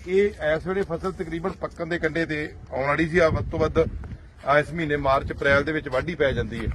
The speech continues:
ਔਰ ਹੁਣ ਇਹ ਬਿਲਕੁਲ ਹੀ ਇੱਥੇ, ਅਹ, ਐਨ ਲਿੱਟੀਆਂ ਨੇ ਫਸਲਾਂ। ਤੁਸੀਂ ਇੱਧਰ ਵੇਖ ਸਕਦੇ ਜੇ ਕੈਮਰੇ ਦੇ ਨਾਲ, ਕਿਉਂਕਿ ਥੱਲੇ ਪਾਣੀ ਹੈ ਜ਼ਮੀਨ 'ਚ, ਉੱਤਰ ਨਹੀਂ ਸਕਦੇ। ਔਰ ਇਹ ਸਾਰੀਆਂ ਫਸਲਾਂ ਮਤਲਬ ਖਤਮ ਹੀ ਹੋ ਗਈਆਂ ਨੇ। ਆ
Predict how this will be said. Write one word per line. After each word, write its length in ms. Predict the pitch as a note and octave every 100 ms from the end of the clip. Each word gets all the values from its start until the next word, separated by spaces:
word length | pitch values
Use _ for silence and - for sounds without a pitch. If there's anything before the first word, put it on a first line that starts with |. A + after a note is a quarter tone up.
| - - - - - - - - -
ਔਰ 140 | D#3+
ਹੁਣ 240 | D3 E3+ G3+
ਇਹ 60 |
ਬਿਲਕੁਲ 460 | D3+ D#3 G#3+ A3+ A#3
ਹੀ 100 | A3
ਇੱਥੇ, 300 | G#3 - A3 A3
ਅਹ, 1500 | - - - - - - - F3 F#3 - - D3 - -
ਐਨ 240 | F3 G#3 G#3+
ਲਿੱਟੀਆਂ 380 | F#3 - F#3+ F#3
ਨੇ 80 |
ਫਸਲਾਂ। 360 | E3 D3 D#3 E3
ਤੁਸੀਂ 280 | D#3+ D3+ E3
ਇੱਧਰ 200 | D3+ D#3+
ਵੇਖ 200 | D3 C#3
ਸਕਦੇ 320 | D#3 D3+ D#3+
ਜੇ 140 | D#3+
ਕੈਮਰੇ 360 | D#3 C3+ C3 C#3
ਦੇ 100 | C#3+
ਨਾਲ, 200 | C#3 C#3
ਕਿਉਂਕਿ 280 | - C#3+ D#3+
ਥੱਲੇ 280 | - D3 D#3
ਪਾਣੀ 320 | C#3+ C3 F3
ਹੈ 40 |
ਜ਼ਮੀਨ 280 | D#3+ D3 C#3
'ਚ, 140 | - C3 - - -
ਉੱਤਰ 220 | C#3+ - F3+
ਨਹੀਂ 120 | F3+
ਸਕਦੇ। 360 | D3 C#3 E3 E3+ - - - - - -
ਔਰ 120 | D#3+
ਇਹ 80 | E3+
ਸਾਰੀਆਂ 520 | E3 F#3+ G#3 G3+ G3+
ਫਸਲਾਂ 340 | E3 D3 D#3 D#3 - - -
ਮਤਲਬ 300 | D3+ D3 D3 C#3+
ਖਤਮ 300 | C#3+ D3 E3
ਹੀ 60 |
ਹੋ 80 | D#3+
ਗਈਆਂ 200 | C3+ B2 C#3
ਨੇ। 80 |
ਆ 140 | D3